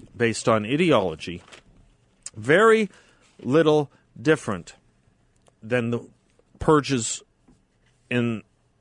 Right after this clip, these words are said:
the Soviet Union from where we learn the word. As Dennis Prager said today, he said before, he learned how to speak Russian so he could read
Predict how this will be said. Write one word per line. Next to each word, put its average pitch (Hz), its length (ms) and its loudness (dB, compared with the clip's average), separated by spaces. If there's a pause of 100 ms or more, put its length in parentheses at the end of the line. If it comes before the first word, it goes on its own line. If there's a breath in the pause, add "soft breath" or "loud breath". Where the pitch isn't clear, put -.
(240)
the 113 100 -6
Soviet 120 440 2
Union 117 300 -6
from 110 200 -8
where 113 140 -2
we 107 140 -2
learn 107 400 -2 (120)
the 95 140 -4
word. 113 340 0 (920)
As 117 180 -4
Dennis 185 300 0
Prager 139 300 0
said 123 280 -2
today, 107 320 -2
he 110 100 -6
said 107 320 -4
before, - 440 -14 (1200)
he 131 220 -4
learned 190 540 0
how 170 180 2
to 147 80 -4
speak - 400 -10
Russian 117 500 0
so 110 240 -4
he 120 180 -6
could 101 280 -6
read 107 340 -6